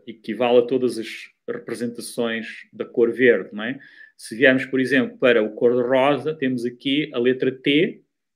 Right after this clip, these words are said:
não é? Está aqui, e está aqui a cor que lhe é dada, eh, o código que é dado a esta cor,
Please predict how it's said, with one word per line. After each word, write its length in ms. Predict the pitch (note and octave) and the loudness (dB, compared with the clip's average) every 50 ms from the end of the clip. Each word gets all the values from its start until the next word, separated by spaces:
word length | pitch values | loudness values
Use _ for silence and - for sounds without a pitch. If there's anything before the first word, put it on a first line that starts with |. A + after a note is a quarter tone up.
| _ _ _ | _ _ _
não 100 | B2 A#2 | -6 -4
é? 160 | B2 D3+ D#3+ | -4 -4 -4
Está 160 | D#3 - - | -8 -6 -6
aqui, 480 | A2+ A2+ - - C#3+ C#3+ F3+ G#3+ - - _ _ _ _ _ _ _ _ _ | -6 -6 -8 -8 -8 -6 -6 -8 -10 -14 _ _ _ _ _ _ _ _ _
e 300 | C3+ D3+ - - - _ _ | -6 -6 -6 -8 -12 _ _
está 140 | _ - C3+ | _ -2 -2
aqui 260 | C3 C3 - C#3 C3+ | -2 -2 -6 -6 -6
a 100 | B2+ C3 | -6 -6
cor 360 | - - C3+ B2 A#2+ A#2+ A#2+ | -2 2 4 6 6 6 4
que 100 | - A#2+ | -2 0
lhe 80 | A#2 A#2 | 0 0
é 60 | A2 | 0
dada, 440 | G#2 A2+ A2 G#2+ G2+ F#2 G2+ - _ _ - - | 0 -2 -4 -4 -4 -8 -12 -16 _ _ -16 -14
eh, 280 | B2 G#2+ G#2 G#2+ G2 - | -12 -10 -8 -10 -10 -12
o 80 | - - _ | -14 -20 _
código 420 | - C3 C3 B2 A#2 B2 A#2+ - | 0 2 2 2 2 0 -4 -6
que 140 | - - B2 | -2 0 0
é 40 | A#2 | 0
dado 220 | A#2 B2+ A#2+ A2+ | 2 0 0 2
a 40 | A#2+ | 0
esta 200 | A#2 A#2 - - | 0 0 -4 -10
cor, 400 | A#2 - _ A2+ G2+ F#2 - - | -14 -8 _ -4 -4 -4 -4 -6